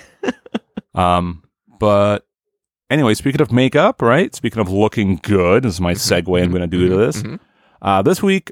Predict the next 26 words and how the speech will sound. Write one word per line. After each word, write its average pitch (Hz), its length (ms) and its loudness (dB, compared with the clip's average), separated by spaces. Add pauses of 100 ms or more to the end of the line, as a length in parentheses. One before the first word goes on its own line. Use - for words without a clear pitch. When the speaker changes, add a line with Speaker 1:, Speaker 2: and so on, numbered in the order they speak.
(120)
Speaker 1:
we're 139 100 0
talking 160 400 -2
about 104 420 0 (140)
top 160 320 0
five 104 460 0 (180)
old 220 720 0
babes. 110 840 -4
That's 127 280 -2
right, 139 180 0
everybody. 110 380 0
The 107 120 -2
gruel's 226 840 -2
gone 147 440 2
dry. 101 800 0
So 98 180 -8
get 151 340 -2
the 95 180 -4 (100)
K 185 280 2
Y 156 300 2
jelly 127 460 0
out 123 200 2
and 95 160 -6
start - 800 -2
slamming 101 640 -2
it 101 100 -2
in. 78 420 -6